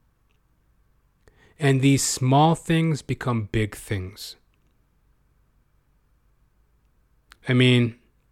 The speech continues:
yeah, somebody imposing on another person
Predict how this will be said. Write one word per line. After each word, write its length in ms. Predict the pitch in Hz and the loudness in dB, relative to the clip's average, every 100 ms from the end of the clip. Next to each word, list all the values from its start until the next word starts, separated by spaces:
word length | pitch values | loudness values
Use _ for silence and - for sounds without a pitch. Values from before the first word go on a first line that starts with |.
| _ _ _ _ _ _ - | _ _ _ _ _ _ 0
yeah, 320 | 147 151 120 - _ _ _ _ _ _ _ _ _ _ _ _ _ _ _ | 6 6 4 -2 _ _ _ _ _ _ _ _ _ _ _ _ _ _ _
somebody 380 | - 143 143 139 | 0 2 4 4
imposing 420 | 143 139 135 127 | 6 6 4 2
on 140 | 123 | 2
another 240 | 123 120 117 | 2 0 0
person 560 | - 127 - 117 117 | 2 0 0 -2 -2